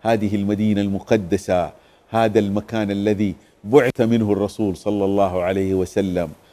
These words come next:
هذا المكان الذي ولد فيه الرسول صلى الله عليه وسلم. مكة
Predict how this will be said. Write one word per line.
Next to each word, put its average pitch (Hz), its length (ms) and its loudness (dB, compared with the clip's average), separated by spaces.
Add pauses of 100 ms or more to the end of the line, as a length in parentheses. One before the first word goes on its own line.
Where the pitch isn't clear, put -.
(160)
هذا 110 240 0
المكان 101 500 -2
الذي 101 340 -2
ولد 143 380 10
فيه 113 260 2
الرسول 101 420 0
صلى 98 260 -2
الله 92 360 -2
عليه 92 320 -4
وسلم. 87 560 -4 (540)
مكة 139 500 2